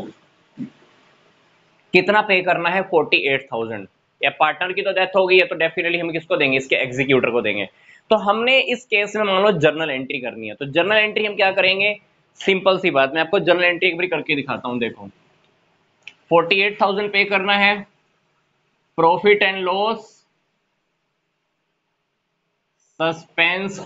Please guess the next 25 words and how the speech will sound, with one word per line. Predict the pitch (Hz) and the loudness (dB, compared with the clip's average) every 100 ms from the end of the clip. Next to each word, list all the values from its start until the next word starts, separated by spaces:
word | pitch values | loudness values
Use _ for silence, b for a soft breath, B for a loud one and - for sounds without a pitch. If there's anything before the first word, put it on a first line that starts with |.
| 156 | 4
account | 156 151 156 135 | 4 2 2 0
debit, | 143 143 214 214 - 151 - _ _ _ _ _ _ _ _ _ _ _ _ _ | 0 2 0 0 -10 -20 -20 _ _ _ _ _ _ _ _ _ _ _ _ _
forty-eight | 147 147 147 170 165 - 143 165 - - | -6 -4 0 0 0 0 0 0 -4 -4
thousand | 180 190 180 196 196 196 - _ _ _ _ _ _ _ _ - | -2 -2 -2 -2 -2 -6 -16 _ _ _ _ _ _ _ _ 2
to | 185 143 92 - _ _ _ _ _ _ _ _ _ _ _ _ _ _ _ _ _ _ - | 2 2 -4 -12 _ _ _ _ _ _ _ _ _ _ _ _ _ _ _ _ _ _ -2
A's | 170 185 196 190 - - _ _ _ _ _ _ _ _ _ _ _ _ - | 0 0 -2 -6 -12 -20 _ _ _ _ _ _ _ _ _ _ _ _ -4
capital | 127 123 117 110 104 | -4 -2 -2 -2 -4
account। | 101 101 104 - | -6 -6 -2 0
कितना? | 151 170 175 175 170 - - | 0 4 4 4 -2 -14 -8
फ़ोर्टी | 127 120 139 131 | -6 -2 0 2
एट | 139 180 123 - _ _ - | 2 0 -6 -20 _ _ -18
थाउजेंड। | 104 101 104 80 _ _ _ _ _ | -16 -16 -20 -20 _ _ _ _ _
तो | 233 - | -4 0
इस | 269 294 | 0 0
question | - 226 220 240 240 | 2 4 4 2 0
के | 233 | 2
अंदर | 226 226 | 2 0
मैं | 214 | 0
आपको | 214 | -2
फिर | 226 214 | -2 -2
से | 196 247 226 | 0 0 0
repeat | 180 175 170 160 | -4 0 0 2
कर | 147 127 | 0 2
देता | 120 113 | 2 0
हूं, | 110 | -2